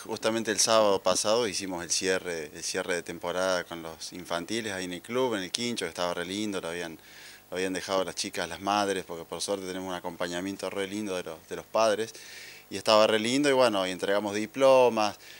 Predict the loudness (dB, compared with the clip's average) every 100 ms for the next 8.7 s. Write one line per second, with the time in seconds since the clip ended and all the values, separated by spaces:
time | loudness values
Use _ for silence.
0 | -10 -2 2 2 0 0 -2 -2 0 -2
1 | -2 -2 -2 -2 -2 -4 -6 -8 -4 -4
2 | -4 -4 0 0 0 -2 -2 -4 0 0
3 | 0 -4 -4 -4 -6 -6 -4 -4 -4 -6
4 | -2 -2 0 -2 -4 -4 -6 -6 -6 -6
5 | -10 -20 -10 -6 0 0 0 -2 -4 -4
6 | -2 -4 -4 -2 -2 -2 -4 -4 -2 0
7 | 2 4 6 4 4 4 2 -4 -6 -6
8 | -6 -6 -2 -2 0 -4 -6